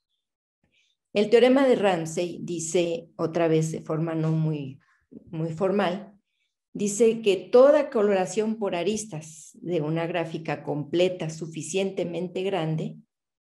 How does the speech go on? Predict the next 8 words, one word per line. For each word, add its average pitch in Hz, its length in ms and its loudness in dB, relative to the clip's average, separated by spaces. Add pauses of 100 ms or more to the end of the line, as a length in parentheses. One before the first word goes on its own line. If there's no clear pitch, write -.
(640)
tiene 240 560 6
una 220 420 4
subgráfica 226 920 -2
completa 196 720 0
monocromática 165 960 -4
de 147 80 -6
cierto 156 400 -8
tamaño. - 280 -14